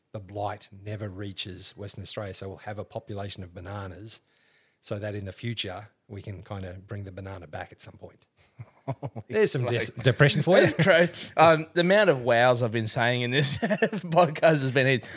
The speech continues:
Speaker 2: I'd love to see if someone does a counter for us, but
Speaker 1: Yeah, my, my
Speaker 2: I'm,
Speaker 1: head,
Speaker 2: I'm loving it.
Speaker 1: y-, you're starting to get how my head works. <laughs>
Speaker 2: I can
Speaker 1: These
Speaker 2: imagine.
Speaker 1: are all the
Speaker 2: Well,
Speaker 1: connections. And
Speaker 2: yeah.
Speaker 1: because I don't forget stuff,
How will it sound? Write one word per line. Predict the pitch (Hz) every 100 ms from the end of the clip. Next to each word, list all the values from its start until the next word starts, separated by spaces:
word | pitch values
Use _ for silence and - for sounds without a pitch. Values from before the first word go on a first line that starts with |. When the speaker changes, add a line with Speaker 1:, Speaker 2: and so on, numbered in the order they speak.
| -
Speaker 2:
I'd | 135
love | 143 143
to | 143
see | 139 151
if | 135
someone | - 123 113
does | 110
a | 101
counter | - 107 110
for | - 107 104
us, | -
but | 127 - 160 127
Speaker 1:
Yeah, | 120
my, | 127 143 -
my | 127
Speaker 2:
I'm, | 160 185
Speaker 1:
head, | 202
Speaker 2:
I'm | 190 147
loving | 135 143
it. | 123
Speaker 1:
y-, | 123
you're | 127
starting | - 139 143
to |
get | 127 123
how | 120
my | 110 101
head | 92 104
works. | 92 - - - 127
<laughs> | 156
Speaker 2:
I | 175
can | 233
Speaker 1:
These | 214
Speaker 2:
imagine. | 196 202 202 196
Speaker 1:
are |
all | 139
the | 175
Speaker 2:
Well, | 208
Speaker 1:
connections. | 120 120 - 104 87 120
And | - 139
Speaker 2:
yeah. |
Speaker 1:
because | 185 170
I | 180
don't | 151 135
forget | 113 113 127
stuff, | - - - _